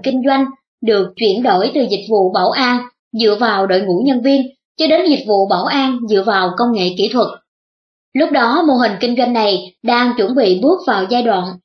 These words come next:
áp dụng hệ thống kiểm soát bằng máy tính, thì với vai trò là người quản lý thông hiểu công nghệ kỹ thuật lúc bấy giờ, giá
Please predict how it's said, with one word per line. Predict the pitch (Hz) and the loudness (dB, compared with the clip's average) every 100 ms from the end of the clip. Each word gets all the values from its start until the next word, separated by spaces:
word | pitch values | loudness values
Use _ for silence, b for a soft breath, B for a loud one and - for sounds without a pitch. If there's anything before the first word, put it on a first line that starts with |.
| _ - | _ -4
áp | 349 240 | -4 0
dụng | 208 190 | -2 -2
hệ | 208 180 | -4 -4
thống | 185 247 320 | -2 -4 -2
kiểm | 214 190 | -4 -2
soát | - 294 370 | -2 -2 -2
bằng | 254 185 | -4 -2
máy | 190 | -4
tính, | 233 269 415 _ _ _ 269 | -2 -2 -4 _ _ _ 0
thì | 247 226 | 0 2
với | 254 330 | 2 2
vai | 311 302 | 2 2
trò | 226 208 208 | 2 2 2
là | 196 | 0
người | 208 202 196 | 0 0 0
quản | 208 247 | 0 2
lý | 285 381 - | 2 0 -4
thông | - 254 | -2 0
hiểu | 240 180 202 | 0 0 -2
công | 294 226 | 0 -2
nghệ | 208 180 180 | 0 -2 -2
kỹ | 202 | -2
thuật | 233 196 | -2 -4
lúc | 247 294 | -4 0
bấy | 330 | 0
giờ, | 247 208 190 185 _ _ _ - | 2 0 0 -4 _ _ _ -4
giá | 311 | -2